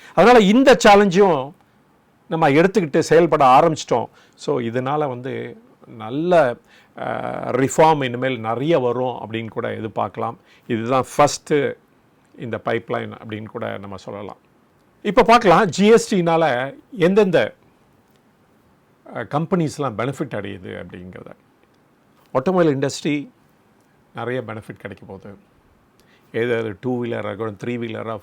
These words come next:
ஃபோர் வீலர் எதுவுமே இல்ல. எல்லாத்துக்குமே பெனிஃபிட் கிடைக்க போகுது. Except the very high end தவிர மித்த எல்லாத்துக்குமே ட்வென்டி எயிட்லேருந்து எயிட்டீன் பர்சன்ட் ஆகுது.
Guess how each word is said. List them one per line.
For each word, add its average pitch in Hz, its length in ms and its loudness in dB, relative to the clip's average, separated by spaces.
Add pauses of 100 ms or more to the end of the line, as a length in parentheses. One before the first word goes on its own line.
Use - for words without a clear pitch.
ஃபோர் 123 200 -10
வீலர் 110 360 -10
எதுவுமே 127 280 -8
இல்ல. 101 260 -12
எல்லாத்துக்குமே 160 720 0
பெனிஃபிட் 117 240 -6
கிடைக்க 101 320 -10
போகுது. 92 320 -16
Except - 420 -8
the 131 140 0
very 143 280 0
high 151 300 -2
end 135 320 -4
தவிர 147 240 0
மித்த 117 320 -2
எல்லாத்துக்குமே 139 540 -2 (340)
ட்வென்டி 131 540 -2
எயிட்லேருந்து 127 340 0
எயிட்டீன் 123 380 -4
பர்சன்ட் 117 240 -12
ஆகுது. 98 300 -16